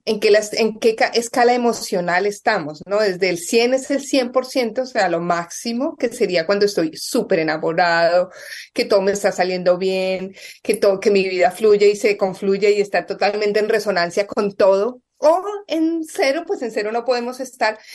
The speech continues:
pero digamos muy bajitos cuando hay una muerte en la familia, cuando una persona está muy triste, cuando está sufriendo una depresión profunda, digamos que esa escala emocional se baja. Y ese tipo de emociones, pues primero están en el cuerpo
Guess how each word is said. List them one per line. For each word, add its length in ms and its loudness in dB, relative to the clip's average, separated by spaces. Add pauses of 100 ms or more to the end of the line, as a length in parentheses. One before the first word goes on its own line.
(160)
pero 140 2
digamos 400 0
muy 260 4
bajitos 600 -2
cuando 260 0
hay 100 -2
una 140 -4
muerte 260 -6
en 80 -4
la 100 0
familia, 720 0
cuando 240 0
una 160 0
persona 320 -4
está 180 -4
muy 160 -4
triste, 460 0
cuando 240 0
está 180 -2
sufriendo 380 -2
una 100 -2
depresión 520 -2
profunda, 580 0 (320)
digamos 320 0
que 80 2
esa 120 0
escala 260 2
emocional 500 -2
se 160 -2
baja. 400 0 (840)
Y 100 -4
ese 180 0
tipo 300 2
de 60 4
emociones, 560 0 (380)
pues 140 0
primero 300 4
están 260 0
en 120 2
el 120 0
cuerpo 540 0